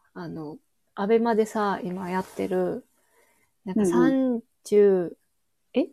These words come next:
Speaker 1: 何やっけ？タイトル忘れた。三十までに、
Speaker 2: うん。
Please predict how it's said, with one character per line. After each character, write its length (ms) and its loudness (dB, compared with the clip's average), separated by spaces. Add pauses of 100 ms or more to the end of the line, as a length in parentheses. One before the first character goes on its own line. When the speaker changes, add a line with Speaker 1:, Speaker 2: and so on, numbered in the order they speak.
(140)
Speaker 1:
何 140 -8
や 60 -2
っ 40 -8
け？ 100 -20
タ 140 -12
イ 60 -4
ト 100 -6
ル 60 -4
忘 180 -8
れ 80 -4
た。 180 -14 (140)
三 460 -6
十 360 -2 (2250)
ま 160 -4
で 160 -6
に、 320 -4 (840)
Speaker 2:
う 80 4
ん。 120 0